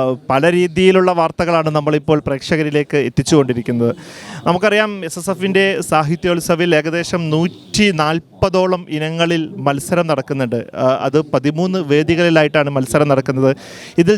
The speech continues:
ജനപ്രിയമായ മത്സരങ്ങൾ സാധാരണഗതിയിൽ മാപ്പിളപ്പാട്ടും, പിന്നെ അതുപോലെ തന്നെ മദ്ഹ്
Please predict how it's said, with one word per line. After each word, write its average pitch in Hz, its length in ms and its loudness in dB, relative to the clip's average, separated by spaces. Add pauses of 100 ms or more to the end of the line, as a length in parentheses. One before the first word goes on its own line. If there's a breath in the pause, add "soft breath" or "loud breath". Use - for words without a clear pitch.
ജനപ്രിയമായ 214 520 2
മത്സരങ്ങൾ 202 520 0
സാധാരണഗതിയിൽ 190 680 2
മാപ്പിളപ്പാട്ടും, 180 760 2 (380)
പിന്നെ 143 220 2
അതുപോലെ 147 380 2
തന്നെ 156 120 -6
മദ്ഹ് 151 340 -2